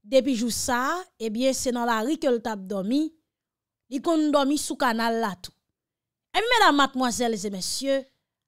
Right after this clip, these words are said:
après diverses familles te porté participation par yo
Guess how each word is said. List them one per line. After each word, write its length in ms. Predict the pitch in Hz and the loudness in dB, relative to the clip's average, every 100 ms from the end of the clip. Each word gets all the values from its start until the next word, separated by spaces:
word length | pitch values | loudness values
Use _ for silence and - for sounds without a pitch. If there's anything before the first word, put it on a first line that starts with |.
| - | -12
après 260 | 208 233 | -8 -6
diverses 480 | 214 233 214 285 - | -6 -4 -2 -2 -4
familles 380 | 285 262 254 285 | -4 -2 -2 -2
te 80 | 262 | -4
porté 580 | - 214 - 262 240 - _ _ | -4 -8 -4 -2 -2 -6 _ _
participation 880 | 254 233 269 - 269 262 - 285 254 | -8 -6 -6 -6 -4 -4 -4 -4 -6
par 240 | 226 190 | -6 -4
yo 260 | 220 247 | -2 -2